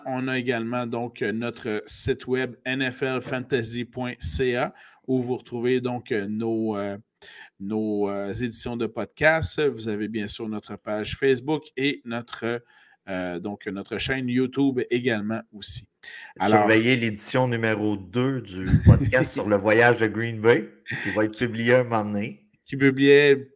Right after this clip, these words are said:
Speaker 1: très bientôt, donc surveillez ça. Et les, euh, vont suivre par la suite les, euh, les, les, les, les, euh, les éditions, euh, partie trois et quatre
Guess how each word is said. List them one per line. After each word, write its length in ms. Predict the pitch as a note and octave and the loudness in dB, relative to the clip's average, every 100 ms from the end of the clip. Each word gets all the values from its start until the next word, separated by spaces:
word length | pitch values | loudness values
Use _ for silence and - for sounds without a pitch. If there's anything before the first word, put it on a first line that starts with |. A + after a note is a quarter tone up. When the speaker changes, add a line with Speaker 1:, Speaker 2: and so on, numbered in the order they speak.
| A#2 | 2
Speaker 1:
très 240 | - D#3 D3+ | 4 4 2
bientôt, 460 | D#3 C#3+ E3+ F3+ | 2 2 2 2
donc 240 | D#3 C3+ A#2+ | 2 -2 0
surveillez 460 | D3 C3+ C#3 C3 | -2 0 2 2
ça. 260 | A#2+ E3 E3+ - - - | 2 0 -2 -8 -18 -6
Et 260 | C3+ D#3 - | 2 4 2
les, 400 | A#2+ B2 C3 C3 | -2 2 4 4
euh, 260 | B2 A2 G#2+ | 2 0 -2
vont 260 | A#2 C3 B2 | -4 -4 -4
suivre 280 | - C#3+ | -2 -4
par 160 | C#3+ A#2 | -2 -2
la 160 | A2+ G#2 | -2 -4
suite 380 | - C3+ C3 | -2 -4 -2
les, 460 | B2 A2 G#2+ G#2+ G#2+ | -4 -2 0 0 0
euh, 160 | G2 F#2+ - _ _ _ | -4 -8 -16 _ _ _
les, 220 | G#2 G#2+ | -2 -2
les, 160 | G#2+ G2 | -2 -6
les, 240 | G2+ G#2 | -4 -4
les, 320 | G2 G2 F#2+ G2 | -4 -4 -4 -4
euh, 140 | F2+ | -4
les 260 | G#2 A2+ A#2 | -6 -6 -6
éditions, 540 | A2 - C3 B2+ A#2 | -4 -2 -2 -4 -6
euh, 140 | G#2 G2+ - | -6 -8 -6
partie 440 | A#2 - - B2 | -4 -2 -4 -2
trois 420 | - B2+ C#3+ D3 - | -4 2 2 2 4
et 200 | G3+ D#3 | 4 4
quatre 440 | F3 E3 D3+ - | 6 6 6 -2